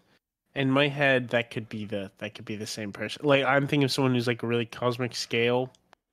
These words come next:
intimidating, and that seems like Lezian, like, uh, that seems like L, because Lezian is extremely afraid of, like, reverent, reverent, like, a revera-,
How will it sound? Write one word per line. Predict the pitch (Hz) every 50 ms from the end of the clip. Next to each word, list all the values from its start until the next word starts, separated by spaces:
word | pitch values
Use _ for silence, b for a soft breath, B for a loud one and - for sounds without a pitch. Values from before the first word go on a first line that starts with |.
| _ _ _ _ _ _ _ _ _ _ _ _ _ _ _ _
intimidating, | 135 127 120 - 135 135 135 143 139 143 151 151 151 147 135
and | 120 117 123
that | 123 117
seems | - 135 131 120
like | 123 117 -
Lezian, | - 113 113 113 113 - 123 120 120 117 110 - -
like, | 127 120 117 107 -
uh, | 101 120 117 120
that | 113 120 113 -
seems | - 131 120 113 -
like | 117 110 - - -
L, | 123 123 117 117 120
because | 127 139 131 - 139 127 117
Lezian | 123 117 117 117 113 120 123 117 113
is | 107 107
extremely | 107 - - - - 147 147 143 147 143 135 123 -
afraid | 110 117 - - - - 123 117 117 110 110 107 104
of, | 107 107 107 101 101 113 - - -
like, | 123 120 117 -
reverent, | 123 117 117 104 - 117 110 90 -
reverent, | 135 127 135 139 131 131 135 120 110 85 - - -
like, | 131 123 -
a | 123
revera-, | 113 120 123 120 117 123 120 117 117 113 110 110